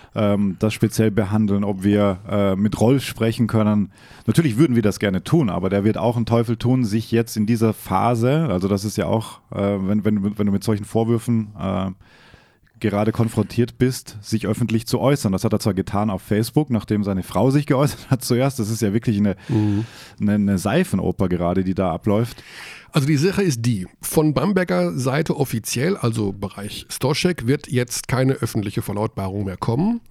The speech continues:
Speaker 2: Von der Gegenseite, von Rolf Bayer auch nicht. Die übergeordnete Instanz, der Aufsichtsrat, den haben wir kontaktiert. Dort sind aber auch,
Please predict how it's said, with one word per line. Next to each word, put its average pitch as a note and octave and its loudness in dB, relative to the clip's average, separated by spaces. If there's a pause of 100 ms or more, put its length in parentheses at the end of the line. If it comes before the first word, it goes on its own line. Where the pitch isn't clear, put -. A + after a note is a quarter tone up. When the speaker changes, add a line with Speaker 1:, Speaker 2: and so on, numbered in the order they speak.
(280)
Speaker 2:
Von C3 0
der G2 -2
Gegenseite, C3 0
von A#2+ 6
Rolf A2 0
Bayer G#2 -2
auch - -10
nicht. - -6
Die D3 2
übergeordnete C#3 0
Instanz, C3 -2
der - -2
Aufsichtsrat, C#3 -2
den B2 0
haben G#2+ -2
wir G#2 -2
kontaktiert. C#3 -4
Dort G#2+ -4
sind B2+ -2
aber A2 -4
auch, D3 -2